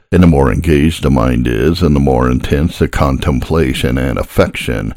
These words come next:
still the more lively and strong the imaginary idea will ordinarily be,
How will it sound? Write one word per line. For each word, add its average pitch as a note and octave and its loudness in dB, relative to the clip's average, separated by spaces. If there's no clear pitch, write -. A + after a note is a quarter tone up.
still B2 2
the B2+ 4
more G2+ 6
lively D#2 2
and C2+ -2
strong D2+ -2
the D2+ -2
imaginary C#2+ 0
idea B1+ -4
will E2+ 0
ordinarily D2 0
be, E2 -2